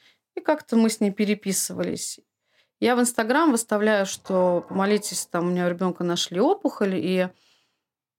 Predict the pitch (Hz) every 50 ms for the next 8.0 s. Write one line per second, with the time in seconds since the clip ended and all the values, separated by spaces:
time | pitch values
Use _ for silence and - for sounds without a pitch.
0 | _ _ _ _ _ _ - - 202 190 185 185 185 180 185 190 208 214 214 208
1 | - - 190 185 180 175 175 170 165 - 202 185 - - - 202 190 185 185 180
2 | 170 - 185 180 - 185 180 175 - - 180 170 170 175 180 180 180 180 170 175
3 | 147 170 175 180 175 175 - - - 180 175 175 170 170 170 170 170 170 170 170
4 | - - - 170 165 160 165 _ _ _ _ _ _ _ _ _ _ _ _ _
5 | _ _ - 220 202 202 196 190 180 185 180 180 - - - 156 - - _ _
6 | _ _ _ _ _ _ _ _ - - - - - _ _ - 196 190 175 170
7 | 160 165 170 196 208 - 247 247 - 269 269 269 262 262 - 262 247 226 240 233